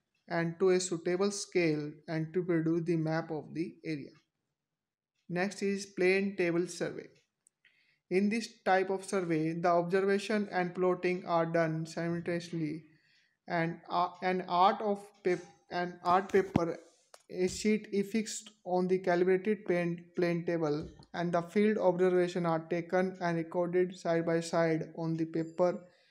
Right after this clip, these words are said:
and eventually the map is prepared of the area. Next is ordinary leveling.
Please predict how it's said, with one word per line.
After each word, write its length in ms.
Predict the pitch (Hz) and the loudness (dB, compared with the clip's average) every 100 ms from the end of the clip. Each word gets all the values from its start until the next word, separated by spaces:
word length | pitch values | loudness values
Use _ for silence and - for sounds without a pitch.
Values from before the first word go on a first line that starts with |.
| _ _ _ | _ _ _
and 160 | 175 165 | 0 0
eventually 720 | 170 175 180 196 196 202 202 _ _ _ | 0 0 0 0 0 -2 -6 _ _ _
the 300 | 165 165 165 - _ _ _ - | 0 0 0 -8 _ _ _ -8
map 500 | 170 170 175 180 - - | 0 2 2 0 -6 -6
is 220 | 175 - | -4 -4
prepared 640 | - 160 - 170 165 160 - 175 | -6 -6 0 4 4 2 -4 -8
of 180 | 160 156 | -8 -4
the 180 | 160 160 | -4 -4
area. 300 | 160 131 - - _ _ _ _ _ _ _ | -8 -8 -12 -20 _ _ _ _ _ _ _
Next 400 | 170 196 208 - | 0 0 0 0
is 400 | 214 208 202 - | 0 0 -4 -2
ordinary 460 | 180 180 196 196 202 | 2 4 4 4 4
leveling. 480 | 190 156 123 107 | 4 4 0 -10